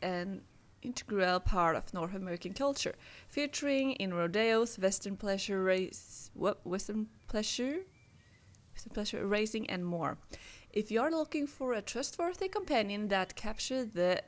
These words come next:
si-, sightest of the Wild West, you will find a dear friend in the American quarter horse. Come rain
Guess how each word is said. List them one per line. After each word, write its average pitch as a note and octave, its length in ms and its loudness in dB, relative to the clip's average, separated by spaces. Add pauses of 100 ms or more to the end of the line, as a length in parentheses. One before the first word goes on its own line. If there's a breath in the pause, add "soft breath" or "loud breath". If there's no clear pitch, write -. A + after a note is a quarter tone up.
si-, B3+ 680 -6 (540)
sightest G#4 760 -8 (240)
of D4+ 180 -2
the C#4 100 -4
Wild D4 280 0
West, D4 300 2 (300 loud breath)
you B3+ 140 2
will F4 140 4
find B3 680 4
a G3+ 60 -4
dear G#3 280 -4
friend F#3 480 -6
in G3+ 100 -8
the A3+ 40 -8
American G3+ 520 -8
quarter - 260 -6
horse. - 400 -6 (320 loud breath)
Come F4+ 340 4
rain C4+ 580 0